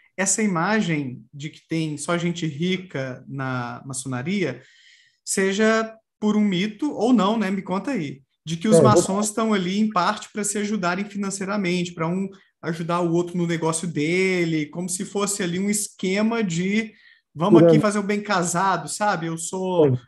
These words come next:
Speaker 1: é, veterinário aqui, você é, tem uma padaria ali, vamos fazer um esquema pra gente enriquecer junto". Não tem isso não? Isso é mito, então?
Speaker 2: É mito. Isso
Speaker 1: É
Speaker 2: é
Speaker 1: mito.
Speaker 2: mito. Na verdade, são amigos,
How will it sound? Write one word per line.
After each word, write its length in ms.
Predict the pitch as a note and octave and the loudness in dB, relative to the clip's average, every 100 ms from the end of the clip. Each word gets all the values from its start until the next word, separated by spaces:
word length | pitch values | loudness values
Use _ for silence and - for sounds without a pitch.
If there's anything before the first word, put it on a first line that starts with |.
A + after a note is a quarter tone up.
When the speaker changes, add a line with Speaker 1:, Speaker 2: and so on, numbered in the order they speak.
| _ | _
Speaker 1:
é, 280 | D3+ D3+ D3+ | -4 -2 0
veterinário 640 | F3 F3+ F#3 F3+ E3+ D#3 | -2 0 0 0 0 0
aqui, 300 | C#3 - A#3+ | -2 -4 -4
você 180 | G#3+ A3 | -2 -2
é, 280 | F#3 F3 E3+ | -2 -2 -4
tem 140 | - | -6
uma 160 | F3+ F#3 | -6 -2
padaria 440 | E3+ D#3 D3+ C#3+ | -2 0 -2 -2
ali, 340 | C#3 F#3 A3 G#3+ | -2 0 2 2
vamos 280 | G3 G#3+ A3 | 2 0 0
fazer 320 | A3 F3 G#3 | 0 0 -2
um 140 | G#3+ | 0
esquema 480 | G#3+ - - F#3+ G3+ | -2 -4 -6 -6 -4
pra 160 | G#3 F#3+ | -4 -4
gente 240 | F#3+ F#3 | -4 -2
enriquecer 500 | G3+ G3+ G3 G3 G3+ | -2 -2 -4 -2 0
junto". 320 | E3+ D#3+ - - _ - | 0 0 -4 -14 _ -2
Não 100 | B3+ | 0
tem 220 | D4 D4 | 4 2
isso 160 | C#4 B3+ | 4 2
não? 160 | C#4 | 2
Isso 140 | B3+ C4 | 2 0
é 80 | |
mito, 320 | A#3 C#4+ C#4 A3 | 0 -2 -4 -6
então? 360 | - B3 E4 _ _ _ _ - | -4 -6 -8 _ _ _ _ 2
Speaker 2:
É 40 | |
mito. 360 | C3 A#2 G2+ - - _ - - - | 4 4 2 -8 -20 _ -20 -20 0
Isso 180 | G3 G3 | 4 8
Speaker 1:
É 40 | |
Speaker 2:
é 40 | A#3+ | 10
Speaker 1:
mito. 300 | F3+ D3 - | 10 8 4
Speaker 2:
mito. 80 | D#3+ | 0
Na 80 | |
verdade, 440 | E3+ G3 F#3 G#3 - | 6 8 10 8 6
são 280 | - C4+ E4 | 6 8 10
amigos, 720 | B3+ F#3+ G3+ G#3 G3+ - | 10 10 10 8 4 0